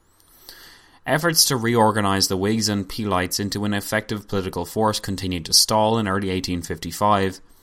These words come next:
but Queen Victoria was eventually persuaded to accept Lord Palmerston, the man who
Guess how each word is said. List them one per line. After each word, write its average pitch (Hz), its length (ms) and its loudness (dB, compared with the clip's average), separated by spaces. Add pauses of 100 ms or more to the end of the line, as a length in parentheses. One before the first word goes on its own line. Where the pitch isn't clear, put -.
(540)
but 135 140 -6
Queen 135 240 2
Victoria 120 480 2
was 113 140 2
eventually 113 440 0
persuaded 107 540 0
to 104 100 -4
accept 107 420 0
Lord 87 260 -4
Palmerston, 120 680 0 (220)
the 85 80 -6
man 92 320 -2
who 92 340 -6